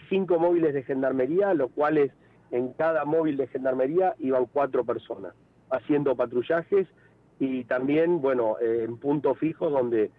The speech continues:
hacían intervenciones barriales, ¿no? Hoy,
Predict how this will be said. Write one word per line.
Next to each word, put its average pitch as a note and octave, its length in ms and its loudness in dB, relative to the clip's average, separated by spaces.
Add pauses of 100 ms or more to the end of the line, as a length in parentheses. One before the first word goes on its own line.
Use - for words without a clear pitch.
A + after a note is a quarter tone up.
(280)
hacían C3 340 0
intervenciones B2 840 0
barriales, A2+ 580 -2
¿no? A#2+ 240 -4 (480)
Hoy, G#3 380 2